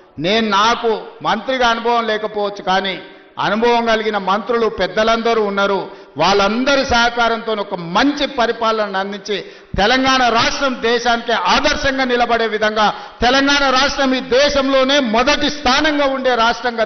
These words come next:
తీర్చిదిద్దే బాధ్యత తీసుకుంటాం. ఎవరు ఎన్ని గోల పెట్టినా, ధర్నాలు చేసినా, రోడ్డు మీద బండి దొల్లినా, తొడుక్కున్న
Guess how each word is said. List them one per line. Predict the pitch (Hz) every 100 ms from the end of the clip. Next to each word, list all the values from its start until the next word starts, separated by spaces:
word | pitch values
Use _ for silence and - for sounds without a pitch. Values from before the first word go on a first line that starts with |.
| 220
తీర్చిదిద్దే | 226 226 220 214 214 196 175
బాధ్యత | 196 262 254 247 208 - - - 233
తీసుకుంటాం. | 277 269 269 254 254 233 226
ఎవరు | 254 269 277 262 240
ఎన్ని | 247 262 277 262 - - - - _ _ _ 127
గోల | 190 240 240 208
పెట్టినా, | 208 233 214 160 - - - - _ _ _ 127 165
ధర్నాలు | 180 196 226 220 185
చేసినా, | 202 208 226 190 - - - _ _ _ _ _ 127
రోడ్డు | 175 233 233
మీద | 233 233 202
బండి | 202 214 -
దొల్లినా, | 180 202 240 226 185 - - - _ _ _ 180
తొడుక్కున్న | 208 226 262 240